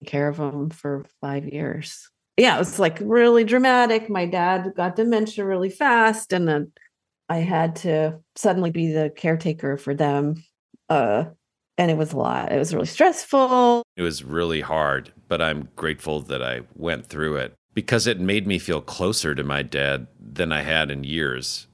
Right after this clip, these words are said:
Speaker 2: And, and I feel like you had a similar experience.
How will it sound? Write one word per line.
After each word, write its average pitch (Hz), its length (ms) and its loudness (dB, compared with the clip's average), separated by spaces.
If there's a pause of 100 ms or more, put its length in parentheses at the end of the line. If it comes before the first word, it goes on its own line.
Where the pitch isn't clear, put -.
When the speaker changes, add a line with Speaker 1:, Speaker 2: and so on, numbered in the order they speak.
Speaker 2:
And, 80 220 -6
and 92 140 0
I 92 140 2
feel 104 300 -2
like 90 280 0
you 92 160 0
had 87 140 0
a 76 60 -4
similar 82 920 0 (200)
experience. 67 920 -8